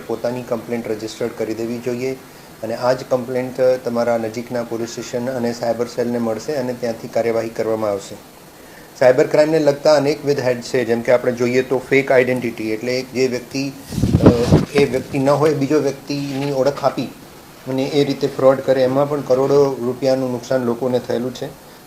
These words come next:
સૌથી મોટું નુકસાન ઇન્વેસ્ટમેન્ટના, જે શેર માર્કેટ અને ઇન્વેસ્ટમેન્ટને લગતા ફ્રોડ છે, એમાં થાય છે. ત્યાર પછી કાર્ડ ફ્રોડ છે, ઓનલાઈન શોપિંગ ફ્રોડ,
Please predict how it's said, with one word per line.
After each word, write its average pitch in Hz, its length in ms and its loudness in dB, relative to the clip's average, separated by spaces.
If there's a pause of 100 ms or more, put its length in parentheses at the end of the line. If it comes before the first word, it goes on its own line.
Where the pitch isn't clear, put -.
સૌથી 143 280 0
મોટું 143 300 0
નુકસાન 143 380 -2
ઇન્વેસ્ટમેન્ટના, 139 720 2
જે 123 200 4
શેર 131 240 0
માર્કેટ 127 520 0
અને 127 340 2 (600)
ઇન્વેસ્ટમેન્ટને 127 600 -2
લગતા 120 280 2
ફ્રોડ 123 340 6
છે, 117 300 -4 (340)
એમાં 131 220 4
થાય 127 220 2
છે. 131 200 -4
ત્યાર 127 280 4
પછી 123 320 -6
કાર્ડ 127 260 8
ફ્રોડ 127 300 6
છે, 131 360 2
ઓનલાઈન 131 460 2
શોપિંગ 131 520 -2
ફ્રોડ, 127 260 8